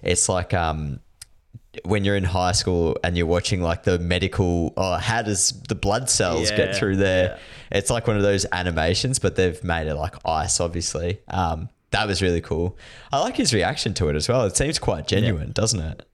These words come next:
Speaker 2: Yeah, it didn't look like your favorite thing, scripted.
Speaker 1: Scripted. <laughs> Um,
Speaker 2: Um, anyway.
Speaker 1: no, good little one.
Speaker 2: Yeah.
Speaker 1: I don't know about
Speaker 2: Yeah, I
Speaker 1: Monster Energy as a sponsor, though.
Speaker 2: What do you mean?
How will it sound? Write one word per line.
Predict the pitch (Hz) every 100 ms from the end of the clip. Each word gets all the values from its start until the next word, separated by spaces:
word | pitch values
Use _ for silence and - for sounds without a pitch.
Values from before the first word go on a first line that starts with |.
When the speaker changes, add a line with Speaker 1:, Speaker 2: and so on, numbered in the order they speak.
| _ _ _ -
Speaker 2:
Yeah, | 170 139 -
it | 135
didn't | 147 113
look | 113 -
like | 104 95 - - -
your | 113 -
favorite | 104 90 80
thing, | 107 131
scripted. | - 120 110 110 131 - _ - - - -
Speaker 1:
Scripted. | - 87 - 104 - -
<laughs> | - 87 113 - - 143 - - -
Um, | 98 95 127 117
Speaker 2:
Um, | 117
anyway. | 196 226 139
Speaker 1:
no, | - -
good | 214
little | 180 107
one. | 98 - -
Speaker 2:
Yeah. | - - - -
Speaker 1:
I | -
don't | 190
know | 226
about | 160
Speaker 2:
Yeah, | 131 78
I |
Speaker 1:
Monster | 113 107 107 90
Energy | 101 98 98
as | 87
a | 80
sponsor, | - 85 87 76
though. | 69 87 - - - - _ - _ _ - - - _ _ _
Speaker 2:
What | 139 123
do |
you | 123
mean? | 131 90